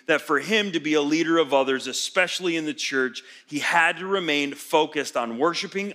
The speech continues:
honoring, and obeying and serving God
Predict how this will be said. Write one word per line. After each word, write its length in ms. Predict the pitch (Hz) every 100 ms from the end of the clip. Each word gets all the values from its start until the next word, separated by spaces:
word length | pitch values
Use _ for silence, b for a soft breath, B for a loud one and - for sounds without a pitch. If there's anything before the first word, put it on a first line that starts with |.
| 143
honoring, 460 | 147 151 151 156
and 80 | 139
obeying 800 | 131 117 147 151 147 131 123 117 B B
and 240 | - 135 117
serving 880 | - - 208 190 160 131 123 117 107
God 560 | 160 160 117 113 113